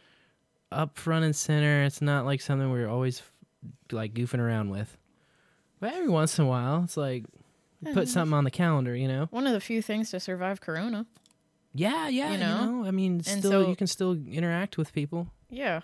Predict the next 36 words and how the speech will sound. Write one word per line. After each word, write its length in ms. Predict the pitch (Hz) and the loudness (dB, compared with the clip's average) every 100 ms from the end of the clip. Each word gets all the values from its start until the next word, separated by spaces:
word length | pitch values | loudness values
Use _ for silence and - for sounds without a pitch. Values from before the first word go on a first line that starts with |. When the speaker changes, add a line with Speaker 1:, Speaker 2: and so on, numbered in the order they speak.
| - | -6
Speaker 2:
like, 140 | 185 185 | -6 -4
if 140 | 180 | -6
bowling 480 | 175 - 151 190 202 | -10 -8 -4 -4 -4
alleys 320 | 180 175 170 | -4 -6 -6
were 140 | 170 170 | -6 -6
open 260 | 208 185 | -6 -6
all 120 | 170 | -6
the 80 | 170 | -8
time, 300 | 175 196 208 | -10 -8 -6
I'd 140 | 214 226 | -8 -4
probably 240 | 254 254 | -4 -4
be 140 | 262 | -6
there 220 | 277 311 269 | -6 -4 -4
more 200 | 170 165 | -4 -6
often, 340 | 165 - 170 | -6 -8 -8
but 140 | 180 | -4
hey, 140 | 123 117 | -2 -2
Speaker 1:
Mm-hmm. 260 | 110 113 123 - _ _ _ _ _ 214 | -2 -2 -4 -10 _ _ _ _ _ -8
Speaker 2:
lifestyle 380 | 247 - 160 | -6 -4 -4
events. 260 | 160 160 - _ _ _ _ _ - | -4 -10 -12 _ _ _ _ _ -4
Speaker 1:
Yeah, 120 | 196 | 0
Speaker 2:
They 80 | 247 | 2
even 160 | 180 | 2
Speaker 1:
you 100 | 160 | 2
Speaker 2:
had 140 | 185 151 | 2 0
Speaker 1:
know. 40 | 147 | -6
Speaker 2:
snacks 580 | - - 170 - - | -10 -8 -8 -8 -12
and 100 | - | -16
food 280 | - 220 220 _ | -12 -12 -12 _
and 120 | - - _ | -20 -20 _
drinks. 400 | - 226 247 - - | -10 -8 -8 -14 -10
Speaker 1:
Yeah, 260 | 175 233 185 | -6 -4 0
they 120 | 165 | 2
had, 360 | 175 160 147 | 2 -2 -2
uh, 300 | 160 160 160 | -4 -2 -2
fruit. 380 | 151 - 147 208 | -2 -2 -2 -2